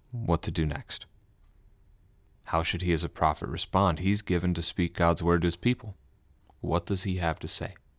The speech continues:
So, in a, a similar manner, we can have a conversation with our children.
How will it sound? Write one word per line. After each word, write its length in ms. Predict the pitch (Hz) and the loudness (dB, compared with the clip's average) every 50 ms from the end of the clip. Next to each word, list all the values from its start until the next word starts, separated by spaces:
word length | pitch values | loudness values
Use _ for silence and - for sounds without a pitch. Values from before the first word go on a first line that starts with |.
| _ _ _ _ _ _ _ _ _ _ _ _ _ _ - - - - | _ _ _ _ _ _ _ _ _ _ _ _ _ _ -20 -20 -16 -8
So, 320 | - - 107 104 104 - - - - - - - - - - _ - | 0 6 10 10 10 10 8 -2 -18 -18 -18 -20 -20 -20 -14 _ 2
in 180 | 113 110 107 | 2 4 4
a, 80 | 98 - - - | 2 0 -2 -2
a 60 | 98 | 0
similar 440 | - - 143 143 170 165 127 101 92 | 0 2 2 4 4 6 6 6 6
manner, 380 | 92 92 92 98 107 107 92 | 6 6 6 6 6 6 4
we 120 | 85 87 87 | 4 2 2
can 140 | - 104 95 | 2 2 2
have 140 | 90 82 | 2 2
a 40 | 87 | 0
conversation 680 | - - 95 92 90 82 82 - - 87 85 85 - 80 | 0 2 2 2 4 2 0 2 2 2 2 2 0 -2
with 100 | 76 80 | -2 2
our 200 | 82 82 90 98 | 4 6 6 4
children. 580 | 90 - - 90 80 73 - - 76 78 92 | 4 2 0 0 0 0 0 -2 -2 -2 -2